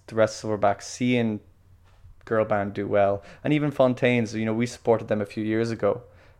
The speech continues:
and, um, you know, even then you could be like, "Oh, these guys are gonna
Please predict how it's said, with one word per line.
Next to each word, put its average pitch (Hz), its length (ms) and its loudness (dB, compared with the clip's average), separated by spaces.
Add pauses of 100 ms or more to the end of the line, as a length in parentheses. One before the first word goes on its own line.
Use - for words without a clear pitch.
(100)
and, 104 440 -2
um, 98 680 -2 (600)
you 117 120 -2
know, 101 200 2 (520)
even 135 280 2
then 117 220 4
you 107 80 -2
could - 120 -10
be - 80 -8
like, 104 160 -6
"Oh, - 140 -2
these 113 180 -8
guys 101 240 0
are 101 40 -2
gonna 101 260 -4